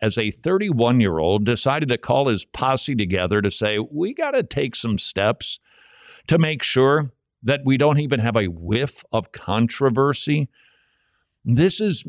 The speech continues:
this is Christian masculinity. The Modesto Manifesto is, is how a man thinks. For instance, there were four points. One,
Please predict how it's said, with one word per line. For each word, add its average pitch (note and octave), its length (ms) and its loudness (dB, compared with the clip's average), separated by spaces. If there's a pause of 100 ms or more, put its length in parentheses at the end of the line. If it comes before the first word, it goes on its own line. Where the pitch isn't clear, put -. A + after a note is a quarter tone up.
(160)
this F3+ 300 0
is A#3 160 -4
Christian C#3+ 560 0
masculinity. A2 880 0 (400)
The C#3 80 2
Modesto E3 640 2
Manifesto C3 960 -2 (500)
is, C3+ 300 -2 (560)
is D#3 280 -2 (180)
how F3 380 0
a E3 80 4
man C#3 520 -2 (320)
thinks. - 760 0 (800)
For F#3+ 260 4
instance, - 680 -6 (160)
there C#3 160 0
were C3+ 100 4
four F3+ 300 4
points. - 580 -4 (160)
One, G#2 360 -2